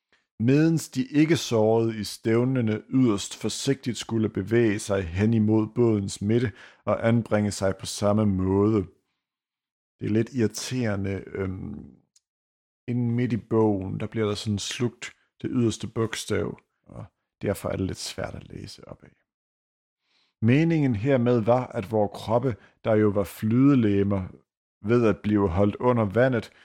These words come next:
skulle lette tyngden i båden og få den til at hæve sig noget.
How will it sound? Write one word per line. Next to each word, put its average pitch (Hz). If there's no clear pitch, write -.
skulle 113
lette 113
tyngden 113
i -
båden 98
og 101
få -
den 101
til 113
at 98
hæve 101
sig 98
noget. 98